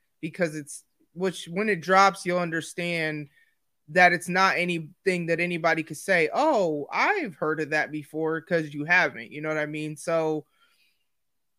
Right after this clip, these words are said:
finally met with the lawyer, but I say all, such a bunny trail. When I was on that call, my business mentor, it's funny because she was like,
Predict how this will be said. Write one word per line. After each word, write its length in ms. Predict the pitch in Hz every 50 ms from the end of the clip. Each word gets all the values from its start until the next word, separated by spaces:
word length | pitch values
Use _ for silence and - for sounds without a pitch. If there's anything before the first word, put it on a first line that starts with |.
| _ _ _ _ _
finally 320 | - 226 233 247 247 247 247
met 240 | 233 226 214 202 190
with 180 | 190 180 185
the 400 | - 180 170 165 160 160 156 165 160 - -
lawyer, 480 | 170 175 185 185 175 165 160 151 151 156
but 120 | 156 170
I 100 | 175 175
say 220 | 170 - - 269
all, 280 | 254 233 202 185 - 165 - - - _ _ _ _ _ - 151 143 147
such 300 | - - - 214 196 -
a 40 | 165
bunny 300 | 151 143 151 147 147 143
trail. 500 | 135 - - 143 143 143 143 143 143 147 _ _ _ _ _ _ _ _ _ _ _ _ _ _ -
When 160 | 185 185 190
I 80 | 185
was 140 | 180 190 180
on 180 | 190 190 190 180
that 160 | 175 156 156
call, 540 | - - 175 175 170 160 151 147 147 143 - _ _ _ _ _
my 280 | - 160 165 165 160 156
business 460 | 156 156 190 208 214 202 208 190 185
mentor, 600 | 185 175 170 165 160 - 170 160 156 151 151 151 147 -
it's 180 | 156 151 -
funny 240 | - 185 185 190 185
because 320 | 175 170 160 170 175 165 -
she 80 | - 196
was 220 | 185 170 156 160
like, 460 | 160 151 151 147 147 147 147 147 _